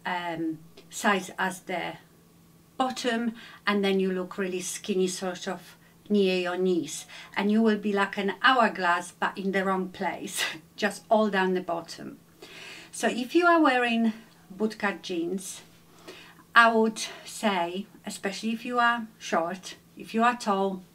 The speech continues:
go for it. But if you are short like me or shorter, you need them long to the floor and you need heels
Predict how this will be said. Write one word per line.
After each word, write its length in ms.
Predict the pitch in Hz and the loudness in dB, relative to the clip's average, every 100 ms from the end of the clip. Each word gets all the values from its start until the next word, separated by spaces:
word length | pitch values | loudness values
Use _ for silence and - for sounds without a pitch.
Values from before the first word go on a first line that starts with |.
| - _ | -20 _
go 160 | - 190 | -4 -4
for 260 | - 180 | -4 -8
it. 280 | - - - - - - - - - - - | -8 -14 -18 -20 -20 -20 -20 -20 -20 -20 -4
But 140 | 226 208 | 0 0
if 140 | 220 | 0
you 140 | 226 240 | 0 0
are 100 | 262 | 0
short 440 | - 208 202 208 | 0 2 2 0
like 260 | 214 214 208 | 0 0 0
me 340 | 180 180 185 - - - _ _ _ - - - | -2 -2 -6 -10 -20 -20 _ _ _ -20 -6 2
or 100 | 226 | 4
shorter, 640 | 226 247 226 - 165 165 - - - - - - | 4 2 2 -2 -4 -4 -8 -20 -20 -20 -20 -2
you 180 | 220 214 | 2 4
need 400 | 214 233 226 - | 6 4 0 0
them 300 | 208 202 - - | 2 2 -2 0
long 340 | 196 190 190 | 2 2 0
to 100 | 202 | -4
the 120 | 185 | -6
floor 580 | 185 - 220 208 202 196 - - | -6 0 2 4 2 -4 -10 -4
and 180 | 190 | -2
you 100 | 185 | 0
need 240 | 180 180 180 | 2 0 -2
heels 640 | - 190 165 - - - | -6 -6 -6 -12 -18 -20